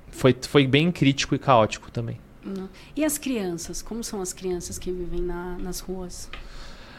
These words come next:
Speaker 1: Olha, as crianças, elas acabam muitas vezes tendo que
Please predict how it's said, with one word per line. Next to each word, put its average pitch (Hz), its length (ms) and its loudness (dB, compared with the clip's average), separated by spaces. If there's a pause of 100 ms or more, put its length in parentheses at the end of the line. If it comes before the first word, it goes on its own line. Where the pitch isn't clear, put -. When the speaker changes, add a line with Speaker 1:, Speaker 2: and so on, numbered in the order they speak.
(240)
Speaker 1:
Olha, 202 280 2 (440)
as 185 160 0
crianças, 185 580 4
elas 156 460 6
acabam 151 840 2 (240)
muitas 151 560 4
vezes 139 400 4
tendo 139 400 -2
que 120 540 0